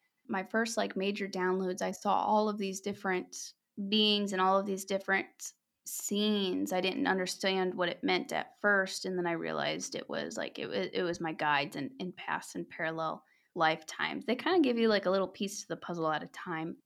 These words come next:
And I've also had a couple spontaneous regressions. I was downloaded with, you know, I was here, I was in this, this situation,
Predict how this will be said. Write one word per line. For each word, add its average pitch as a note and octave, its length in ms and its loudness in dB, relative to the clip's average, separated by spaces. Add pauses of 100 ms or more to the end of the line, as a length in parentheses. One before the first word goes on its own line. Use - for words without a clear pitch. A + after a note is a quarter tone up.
(120)
And G3+ 440 0 (260)
I've G3+ 140 8
also G3 260 6
had F#3+ 260 4
a F3+ 60 2
couple F#3 320 -2
spontaneous F#3+ 920 0
regressions. G3+ 1000 0 (300)
I F3+ 580 2 (100)
was G3 220 2
downloaded F3 680 4
with, E3+ 380 0 (140)
you G#3 160 0
know, F3 180 4
I E3+ 160 4
was F3+ 180 0
here, A#3+ 460 2
I G3+ 60 6
was F#3 180 0
in F3+ 200 0
this, - 440 -6 (320)
this G#3 240 -2
situation, G3+ 920 -2